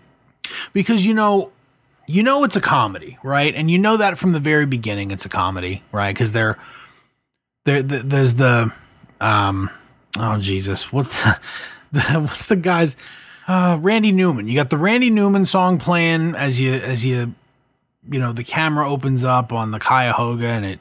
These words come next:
and it's sort of showing you the steam stacks in Cleveland, and you know it's a blue collar town, and there's these guys working, and, you know, they're showing you pictures and images of, of the Indians, right? And now, now the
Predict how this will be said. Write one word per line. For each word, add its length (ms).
and 140
it's 240
sort 560
of 80
showing 340
you 160
the 160
steam 400
stacks 600
in 100
Cleveland, 540
and 200
you 60
know 200
it's 120
a 40
blue 220
collar 280
town, 440
and 120
there's 140
these 140
guys 240
working, 520
and, 120
you 80
know, 60
they're 100
showing 360
you 80
pictures 480
and 160
images 480
of, 260
of 220
the 160
Indians, 480
right? 340
And 320
now, 260
now 300
the 180